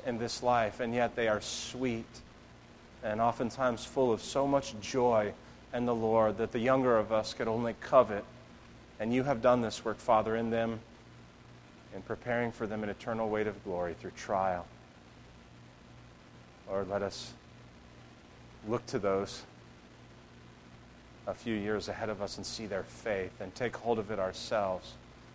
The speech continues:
To those who are younger, to take hold of Christ and his submission to the trial of the cross,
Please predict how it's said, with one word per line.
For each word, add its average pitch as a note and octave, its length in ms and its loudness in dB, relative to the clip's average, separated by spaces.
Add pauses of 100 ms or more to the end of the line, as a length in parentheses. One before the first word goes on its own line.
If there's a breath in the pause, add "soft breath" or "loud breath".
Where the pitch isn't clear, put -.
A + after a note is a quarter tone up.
(120)
To A#2 60 -6
those A2+ 240 2
who B2 100 -2
are A2+ 80 4
younger, A2 540 0 (1800)
to - 80 -16
take B2+ 260 -2
hold A#2+ 480 4
of G#2 140 -4 (3000)
Christ A#2 640 2 (340)
and A#2 160 -4
his A#2+ 180 -2
submission A2+ 640 -4
to A#2+ 120 -4
the G#2 120 -4
trial G#2 380 0
of G2+ 120 -8
the G#2 60 -6
cross, - 680 0